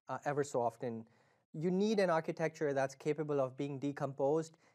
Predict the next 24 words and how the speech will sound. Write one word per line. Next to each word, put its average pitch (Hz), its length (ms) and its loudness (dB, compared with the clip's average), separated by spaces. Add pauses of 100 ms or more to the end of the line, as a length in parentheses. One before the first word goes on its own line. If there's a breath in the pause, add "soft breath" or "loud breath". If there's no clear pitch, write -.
(280 soft breath)
that 151 280 2 (160)
can 156 280 -2
have 151 260 -2
some 160 200 -2
sort 151 220 2
of, 143 220 -2
uh, 139 160 2
circuit 165 420 0
break, 131 280 -2
break 139 280 -2
pattern. 131 400 -2
So 135 140 -4
if 127 220 -4 (180)
things 160 240 -4
fail, 180 300 2
for 160 140 -2
example, 131 440 -2
they 139 100 2
don't 156 180 0
take 143 220 -6
the 143 80 0
entire 127 300 0
system 120 400 -6
down. 110 220 -4